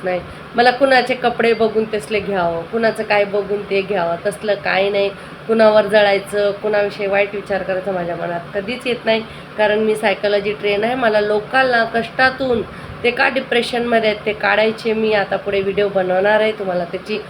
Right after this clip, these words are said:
खूप फायदा होईल, कारण खूप जणींना माझा फायदा झालेला आहे. माझे व्हिडिओ ऐकून कितीतरी महिला मोटिवेट होत आहेत, किशोरवयीन मुली मोटिवेट होत आहेत,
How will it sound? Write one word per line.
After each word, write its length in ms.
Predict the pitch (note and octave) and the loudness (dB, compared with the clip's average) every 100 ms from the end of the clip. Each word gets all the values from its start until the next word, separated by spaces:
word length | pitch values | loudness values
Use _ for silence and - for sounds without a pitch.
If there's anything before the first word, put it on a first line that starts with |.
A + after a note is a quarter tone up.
| - - - | -16 -18 -2
खूप 280 | E4+ F4+ - | 0 0 0
फायदा 280 | G#3+ F#3 | 0 4
होईल, 160 | F3+ F#3+ | 2 2
कारण 280 | F#3+ G3+ G#3+ | 0 -2 -4
खूप 380 | - - C#4 A#3 | -8 -4 -4 -2
जणींना 480 | G3 G#3+ G#3 G#3 | 0 2 2 2
माझा 240 | G3+ F#3 F#3 | 0 -2 -4
फायदा 400 | F#3+ F3+ F3+ G3+ | -2 -2 0 0
झालेला 320 | G#3+ G#3+ A3 | 2 2 2
आहे. 100 | A#3 - - - - | 0 -4 -14 -8 0
माझे 220 | G3+ G#3+ | 2 2
व्हिडिओ 260 | G#3+ G#3+ | 2 4
ऐकून 480 | G#3+ G3+ G3 B3+ C4 | 4 4 2 -2 -6
कितीतरी 540 | - - - G#3+ G#3+ G#3+ | -6 -12 -10 -4 -2 -2
महिला 340 | G#3+ G3 F#3+ | -2 0 0
मोटिवेट 460 | G3 F#3+ G#3 G#3+ A3 | 0 -2 -2 -2 -2
होत 100 | G#3+ | -2
आहेत, 140 | A3 A3 - | -2 -2 -6
किशोरवयीन 440 | G#3+ G#3+ G3 G3 | -6 -4 -2 0
मुली 300 | G3 G3 G3 G3+ G3+ G3+ | 0 0 -2 -2 -4 -2
मोटिवेट 340 | G3+ A3 A3 A3 | -2 0 -2 -2
होत 180 | A3 | -2
आहेत, 120 | A3+ | -2